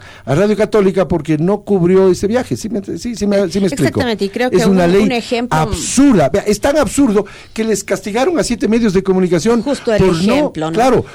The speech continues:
Speaker 1: por no haber replicado lo que decía una señora kirchnerista,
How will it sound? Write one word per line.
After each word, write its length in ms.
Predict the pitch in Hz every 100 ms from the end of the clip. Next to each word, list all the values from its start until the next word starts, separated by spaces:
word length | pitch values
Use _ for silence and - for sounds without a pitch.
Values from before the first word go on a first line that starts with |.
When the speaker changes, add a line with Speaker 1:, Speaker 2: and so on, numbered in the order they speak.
| -
Speaker 1:
por 120 | 185 202
no 200 | 247 240
haber 240 | 208 240
replicado 520 | 208 175 185 233 226
lo 100 | 202 180
que 80 | 180
decía 320 | 165 226 233
una 160 | 202
señora 340 | 156 180 214 202
kirchnerista, 1300 | - 285 - - - 170 185 185 233 233 - -